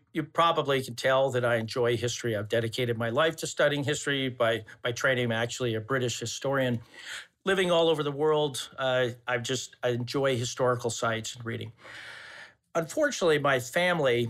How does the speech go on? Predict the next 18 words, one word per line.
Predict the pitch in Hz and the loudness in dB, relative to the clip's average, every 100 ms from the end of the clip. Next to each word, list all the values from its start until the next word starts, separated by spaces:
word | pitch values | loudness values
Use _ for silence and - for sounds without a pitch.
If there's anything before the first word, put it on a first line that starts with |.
| 123 _ _ _ _ _ _ 131 | -4 _ _ _ _ _ _ -4
does | 143 123 | -2 0
not | 143 131 | 0 0
share | - 160 151 | 0 4 4
my | 135 127 | 4 2
love | 127 120 | 2 2
of | 117 | 0
history. | 127 143 - 120 120 | -2 -4 0 0 0
In | 120 | -2
particular, | 120 143 127 127 120 110 | -4 -4 -2 0 2 0
my | 117 | -2
wife, | 110 127 127 120 | 0 0 0 -2
Sheila, | - 165 131 113 120 | 0 2 2 0 -2
has | 123 117 110 131 | -2 -2 -2 -2
little | 120 117 | 0 0
interest | 139 135 - 113 | 0 -2 -6 -6
in | |
it. | 104 - | -6 -4
But | 131 127 | 0 0